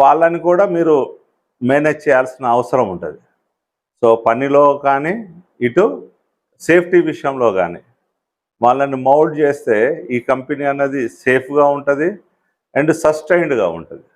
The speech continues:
So ఇదందరూ మన బాధ్యత. సేఫ్టీ అన్నదైతే, so సేఫ్టీ అన్నది ఫస్ట్,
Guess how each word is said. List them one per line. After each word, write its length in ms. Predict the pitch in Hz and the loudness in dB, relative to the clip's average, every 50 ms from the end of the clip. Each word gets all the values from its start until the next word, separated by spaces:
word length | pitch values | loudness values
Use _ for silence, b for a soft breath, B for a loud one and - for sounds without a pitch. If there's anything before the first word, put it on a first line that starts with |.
| _ _ _ _ _ _ _ _ _ | _ _ _ _ _ _ _ _ _
So 60 | 131 131 131 123 120 | 2 4 4 4 4
ఇదందరూ 380 | 120 120 120 123 131 139 139 - 120 117 | 4 2 0 0 0 0 -2 0 0 -2
మన 100 | 117 120 117 104 117 | -2 -2 0 2 2
బాధ్యత. 400 | 117 120 120 120 139 135 135 - 143 147 139 - - _ _ _ _ _ _ _ _ - | 2 2 2 0 -2 -4 0 0 0 0 0 -4 -12 _ _ _ _ _ _ _ _ -2
సేఫ్టీ 400 | - 147 156 156 156 - 170 165 151 | 0 2 2 2 0 -2 -2 -2 -2
అన్నదైతే, 500 | 151 151 151 147 143 143 139 143 156 147 139 135 143 147 147 - b b b b b b _ _ _ | -2 -2 -2 0 0 0 0 2 2 2 4 2 2 0 -2 -8 b b b b b b _ _ _
so 60 | 131 131 127 - - | 0 0 0 0 0
సేఫ్టీ 360 | 139 139 147 143 - - 160 151 | 0 0 0 0 -4 0 0 2
అన్నది 240 | 143 143 151 151 147 151 - | 2 2 0 -2 -2 -4 -4
ఫస్ట్, 300 | 135 127 - - - | -6 -6 -6 -6 -6